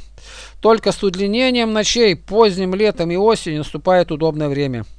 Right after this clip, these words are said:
Не в Кремле, конечно, а на командировках. Кто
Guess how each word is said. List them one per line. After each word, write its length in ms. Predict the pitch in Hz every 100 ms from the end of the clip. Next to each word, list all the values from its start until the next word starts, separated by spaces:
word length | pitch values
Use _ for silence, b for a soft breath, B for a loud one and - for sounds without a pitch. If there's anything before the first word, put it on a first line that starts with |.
| - - B B B
Не 140 | 160 185
в 60 |
Кремле, 440 | - 165 185 269 269
конечно, 600 | 233 226 156 123 120 92
а 200 | 135 147
на 120 | 147
командировках. 920 | 156 170 202 254 262 165 - - - - - -
Кто 180 | 165